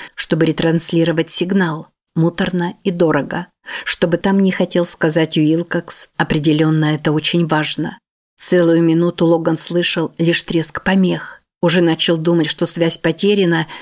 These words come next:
и тут в трубке зазвучал голос Уилкокса. «Логан, хорошо меня слышишь?»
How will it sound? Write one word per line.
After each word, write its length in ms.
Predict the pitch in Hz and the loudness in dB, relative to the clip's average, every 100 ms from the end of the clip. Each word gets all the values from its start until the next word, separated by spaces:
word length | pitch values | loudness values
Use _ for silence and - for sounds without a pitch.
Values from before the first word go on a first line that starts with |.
| - _ | -20 _
и 80 | 160 | -4
тут 200 | - - | -2 -2
в 120 | - | -4
трубке 440 | - 175 175 - 165 | -2 -2 -2 -2 0
зазвучал 580 | 165 156 165 - 165 | 0 0 -2 0 0
голос 380 | 165 160 156 - | 0 0 0 0
Уилкокса. 720 | 196 190 160 160 - - 160 - _ _ _ _ _ | 2 2 0 -4 -4 -2 -4 -6 _ _ _ _ _
«Логан, 540 | 147 143 131 147 147 - _ | 0 2 2 0 -2 -8 _
хорошо 400 | - 160 - 170 | -2 0 2 2
меня 240 | 180 175 | 2 2
слышишь?» 640 | 151 156 151 - - - | 0 0 0 0 -2 -4